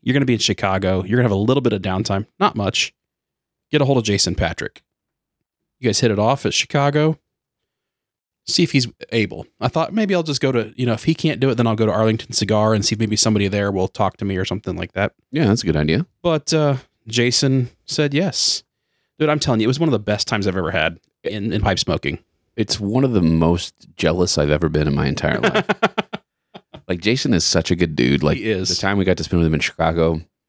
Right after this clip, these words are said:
Speaker 2: um, I just, literally the thing I, I, I'm most jealous about is I just wanna hug him. And I feel like <laughs>
Speaker 1: I got to hug
Speaker 2: I feel
Speaker 1: him.
Speaker 2: like
Speaker 1: I'm
Speaker 2: you
Speaker 1: not
Speaker 2: got to
Speaker 1: I'm
Speaker 2: hug him.
Speaker 1: I did, yeah.
Speaker 2: Um,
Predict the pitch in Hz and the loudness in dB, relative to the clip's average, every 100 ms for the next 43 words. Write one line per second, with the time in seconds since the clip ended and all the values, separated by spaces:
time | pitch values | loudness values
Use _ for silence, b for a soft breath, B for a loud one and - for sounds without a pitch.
0 | _ 80 80 76 71 - _ _ _ _ | _ -4 -2 -2 -4 -8 _ _ _ _
1 | _ _ _ 90 101 98 - _ _ _ | _ _ _ -4 -2 -2 -4 _ _ _
2 | _ _ _ _ _ _ _ _ _ _ | _ _ _ _ _ _ _ _ _ _
3 | _ - 82 107 131 131 101 95 104 95 | _ -16 -4 0 2 2 2 0 2 4
4 | - 82 76 - 82 85 80 80 - 104 | 4 2 0 -2 -2 2 2 2 2 0
5 | 107 110 110 87 82 87 - 80 80 76 | 0 0 2 2 0 0 -2 -2 -2 -4
6 | - - _ _ _ B B B B - | -6 -10 _ _ _ B B B B -4
7 | 87 87 - 107 - - 165 - - 208 | -2 -2 -2 -2 -2 -2 -2 -2 -2 -2
8 | - 185 - 131 135 120 - 110 104 104 | -4 -8 -4 -2 -2 -2 -2 0 0 0
9 | 107 113 123 117 110 110 101 190 - - | 0 2 0 0 0 0 -2 -2 -2 -2
10 | 123 120 113 110 110 107 104 _ _ - | -2 0 2 2 2 2 -2 _ _ -2
11 | 90 87 76 73 - | 2 2 2 0 -6